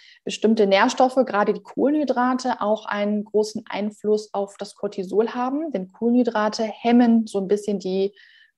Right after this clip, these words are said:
Cortisolausschüttung. Und das kann man sich nachher auch gut zunutze machen, indem man diese natürliche Cortisolkurve, die ich schon zu Beginn angesprochen hatte, das Cortisol ist am Morgen sehr, sehr hoch und am Abend sehr niedrig.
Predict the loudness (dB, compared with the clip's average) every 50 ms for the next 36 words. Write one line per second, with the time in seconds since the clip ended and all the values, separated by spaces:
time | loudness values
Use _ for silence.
0 | _ _ _ -4 -4 -2 0 0 2 4 4 4 6 4 0 -2 -2 -6 -8 -6
1 | -6 -8 -8 -8 -8 -10 -6 -6 0 0 0 0 2 0 2 2 2 2 0 -2
2 | -4 -2 -2 -2 -2 -2 -2 -2 -2 -4 -4 -6 -6 -6 _ -2 0 2 2 0
3 | 0 -2 -2 0 0 0 -2 -4 -2 -2 -2 -2 -4 _ _ -20 -20 -20 -20 -20
4 | _ _ _ _ -2 -2 2 4 4 6 6 6 6 6 4 4 4 2 -2 -2
5 | -2 -2 -2 -4 -4 -6 -4 -2 0 0 0 -2 -4 -8 -8 -6 -10 -8 -6 -6
6 | -2 0 0 0 0 0 0 0 2 2 2 2 2 0 -2 -2 -4 -8 -8 -6
7 | -6 -4 -4 0 0 0 2 2 0 0 0 -2 -2 -2 -2 -2 -2 -2 -6 -4
8 | -4 -4 -4 -2 -2 -2 -2 -4 -4 -8 -8 -4 -4 -2 2 2 4 4 2 0
9 | -2 -8 _ -12 -10 -6 -4 -4 -2 -2 -4 -2 0 2 4 4 4 2 2 0
10 | 0 -2 -2 -4 2 4 6 6 6 4 2 0 -2 -2 -4 -4 -2 -2 0 0
11 | 0 -2 -4 -6 -8 -6 -4 -6 -6 -4 -2 -2 -2 -2 -4 -10